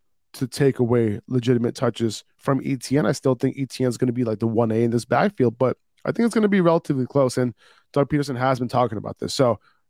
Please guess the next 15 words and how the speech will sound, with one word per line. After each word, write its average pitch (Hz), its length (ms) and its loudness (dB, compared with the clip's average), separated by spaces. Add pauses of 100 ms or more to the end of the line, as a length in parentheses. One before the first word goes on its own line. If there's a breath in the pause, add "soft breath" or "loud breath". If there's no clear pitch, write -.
not 147 300 2
a 170 60 2
surprise 151 540 2
that 127 100 -2
they 113 100 0
took - 300 -4
Bigsby 156 320 -2
there. 190 260 2 (500)
And 143 220 2
I 139 80 4
think 175 220 0
we 135 80 2
shouldn't 151 240 0
be 139 60 0
surprised, 123 600 -2